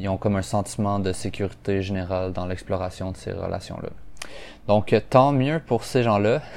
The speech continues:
<laughs> Mais, euh, le but, c'est qu'on aille tous vers ça, puis je pense que c'est possible avec les bons outils. Euh, donc, euh, dans les prochains épisodes,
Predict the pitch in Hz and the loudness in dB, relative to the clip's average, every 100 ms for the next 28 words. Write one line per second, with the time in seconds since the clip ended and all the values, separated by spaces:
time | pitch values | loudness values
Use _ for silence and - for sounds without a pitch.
0 | - 131 - - - - - - - - | -4 0 2 0 -8 -14 -10 -10 -10 -4
1 | 117 107 104 101 101 101 98 104 113 135 | 4 6 8 8 6 4 4 6 6 4
2 | 127 110 101 98 101 104 101 101 131 120 | 4 4 4 4 2 0 0 0 0 4
3 | 98 98 117 120 104 - 110 123 123 - | 4 4 -4 -4 -8 -2 0 0 -4 -4
4 | 104 - - 107 - 117 143 151 - - | -6 -6 -6 -6 -4 -4 -4 -8 -12 -14
5 | - - - - - 98 101 110 - 101 | -14 -14 -16 -6 0 0 0 -2 -2 -2
6 | 95 107 117 101 101 - 98 123 - - | 0 2 2 0 -4 -2 -4 -4 -12 -20
7 | - - - - 104 95 95 95 95 92 | -18 -18 -14 -8 -6 -4 -4 -4 -4 -6
8 | 95 - - 104 98 98 - 101 98 98 | -10 -14 -4 2 2 2 -2 0 2 2
9 | 98 95 101 107 120 123 110 - 110 - | 0 -2 2 2 4 2 0 -2 -2 0
10 | 123 123 110 104 110 101 104 117 117 110 | 0 0 0 -2 -2 2 2 2 0 -4